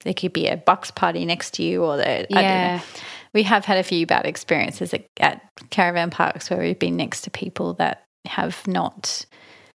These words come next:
Speaker 2: Mm.
Speaker 1: Actually, to be honest, I haven't been caravan parks. I've probably been national parks. So caravan parks, at least you have to be quiet from ten P M. And if you're
Speaker 2: Yeah.
Speaker 1: not, then you can go tell them off, <laughs> which we've
Speaker 2: Yes,
Speaker 1: had to
Speaker 2: yeah.
Speaker 1: do before. Um,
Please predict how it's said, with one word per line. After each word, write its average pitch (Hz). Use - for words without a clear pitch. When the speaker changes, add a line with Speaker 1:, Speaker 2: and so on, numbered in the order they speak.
Speaker 2:
Mm. 202
Speaker 1:
Actually, 262
to 247
be 247
honest, 208
I 226
haven't 247
been 277
caravan 180
parks. 180
I've 190
probably 208
been 214
national 170
parks. -
So -
caravan 196
parks, 196
at -
least 165
you 185
have 170
to 170
be 170
quiet 160
from 175
ten 170
P -
M. 170
And 202
if -
you're 180
Speaker 2:
Yeah. 160
Speaker 1:
not, -
then 156
you -
can 170
go -
tell -
them 202
off, 233
<laughs> -
which 302
we've 214
Speaker 2:
Yes, 180
Speaker 1:
had -
to -
Speaker 2:
yeah. -
Speaker 1:
do 151
before. 175
Um, 170